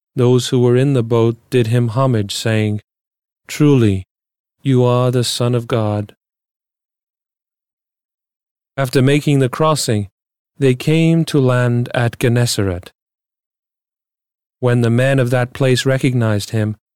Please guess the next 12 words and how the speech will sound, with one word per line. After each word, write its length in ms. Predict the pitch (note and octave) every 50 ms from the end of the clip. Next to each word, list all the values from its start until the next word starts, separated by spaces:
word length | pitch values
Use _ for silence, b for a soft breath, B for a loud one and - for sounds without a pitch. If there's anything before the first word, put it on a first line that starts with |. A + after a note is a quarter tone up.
| _ _ _ _ -
they 180 | C3+ B2+ B2+
sent 360 | B2 - - D#3 C#3+ C#3+ -
word 420 | C3 C3 C#3 C#3+ D3 D3 D3 C#3 -
to 180 | - C3 B2 B2+
all 340 | - C#3+ C#3+ D3 D#3 D#3 D#3
the 100 | D3+ C#3
surrounding 680 | - - B2+ A#2+ A#2+ B2+ C3 C3+ C3 B2+ B2+ B2 B2 A#2+
country. 520 | - C#3+ C#3+ C#3+ B2+ - - G2 F#2 G2 - _ _ _ _ _ _ _ _ _ _ _ _ _ _ _ _ _ _ _ _ _ _ _ _ _
People 320 | - C3 B2 - A#2+ A2
brought 340 | G#2+ B2 A#2 A#2 A#2 A#2 -
to 120 | - A#2 G#2+
him 340 | G2+ A2+ A2+ A2 A2 A#2